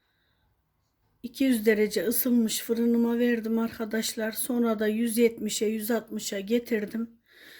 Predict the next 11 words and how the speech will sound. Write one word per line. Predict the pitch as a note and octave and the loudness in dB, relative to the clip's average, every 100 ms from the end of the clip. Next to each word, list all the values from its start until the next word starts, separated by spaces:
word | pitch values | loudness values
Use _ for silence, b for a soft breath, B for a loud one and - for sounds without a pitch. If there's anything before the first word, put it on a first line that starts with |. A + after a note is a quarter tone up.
| B B B | B B B
Güzelce | A#3 A3 A#3+ A3+ G3 G3+ | -4 2 4 4 0 -4
kızarmasını | G3 A#3 A3 A3 G#3 G#3 - G#3+ G3 | -6 -6 -2 -2 0 -2 -2 -6 -4
bekledim. | G#3+ A#3 A#3+ A3+ A3 A3+ - _ _ b b b b b _ | -4 -4 -2 -2 0 -6 -6 _ _ b b b b b _
Bu | A#3+ | 4
arada | A#3 G#3+ G#3 G#3+ | 4 4 2 -2
tabii | A#3+ A3 A3+ G#3 | 0 2 2 0
ki | G#3+ | -2
şerbetim | - A#3+ A3 A3 A3 G#3+ G3 | 2 2 4 2 0 -4 -2
de | G3 | -4
soğudu | - B3+ B3 A3 | -4 -2 -2 0
arkadaşlar. | A3 A3 - G#3+ A3 - A3 G#3+ | -4 -4 -6 -2 -2 -2 -2 -2